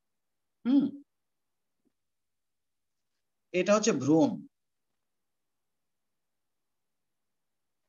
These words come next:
এটা ভ্রূণ। এখন এই বীজ যখন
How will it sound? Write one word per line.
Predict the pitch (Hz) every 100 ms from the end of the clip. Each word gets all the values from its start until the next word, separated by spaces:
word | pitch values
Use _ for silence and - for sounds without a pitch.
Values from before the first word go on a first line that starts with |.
| _ _ _ _ _ _ _ -
এটা | 170 143
ভ্রূণ। | 127 127 95 - _ _ _ _ _ _ _ _ _ _ _ _ _ _ _ _ _ _ _ _ - 156
এখন | 214 220 - 202
এই | 214 147
বীজ | 208 233 214
যখন | 220